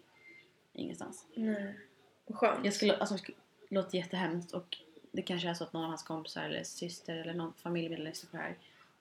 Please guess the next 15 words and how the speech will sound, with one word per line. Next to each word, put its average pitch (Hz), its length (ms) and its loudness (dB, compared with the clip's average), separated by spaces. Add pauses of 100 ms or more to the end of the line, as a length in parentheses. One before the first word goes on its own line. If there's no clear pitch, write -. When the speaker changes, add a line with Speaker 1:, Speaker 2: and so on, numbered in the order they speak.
(120)
Speaker 1:
Sorry. 185 380 6
I 202 140 -2 (680)
don't 180 180 0
care. 170 220 2 (500)
Eh, 190 300 8 (180)
<laughs> 254 800 8
men, 180 480 6
eh, 175 380 4 (1200)
lite 185 240 0
så - 120 -2
här, 170 80 2
skulle 175 300 2
jag 170 120 2
se 165 240 -2
honom 170 540 0